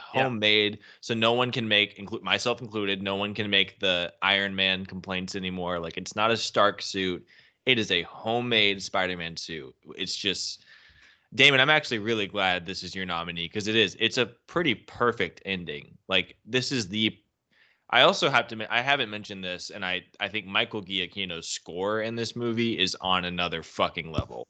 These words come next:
Speaker 2: Like, it,
Speaker 1: There,
Speaker 2: it's
Speaker 1: I had Kyle
Speaker 2: specifically
Speaker 1: moments.
Speaker 2: Yeah,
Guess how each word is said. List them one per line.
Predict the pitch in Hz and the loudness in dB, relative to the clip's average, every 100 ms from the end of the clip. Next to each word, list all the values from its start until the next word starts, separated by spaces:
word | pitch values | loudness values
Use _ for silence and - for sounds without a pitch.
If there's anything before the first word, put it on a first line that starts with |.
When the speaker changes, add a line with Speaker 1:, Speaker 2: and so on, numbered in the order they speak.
| _ | _
Speaker 2:
Like, | 90 82 69 - - _ _ _ _ _ _ _ _ _ | -4 -2 -2 -10 -20 _ _ _ _ _ _ _ _ _
it, | - 135 - 175 - | 4 4 2 -20 -2
Speaker 1:
There, | 185 202 - | 0 0 -4
Speaker 2:
it's | 160 - - - 147 | -6 -6 -6 -4 4
Speaker 1:
I | 175 | 4
had | 143 | 6
Kyle | 165 175 165 | 6 8 8
Speaker 2:
specifically | 127 | 4
Speaker 1:
moments. | 139 - - _ _ _ - 170 - | -2 -6 -20 _ _ _ -18 -16 2
Speaker 2:
Yeah, | 131 165 165 80 | 8 10 10 6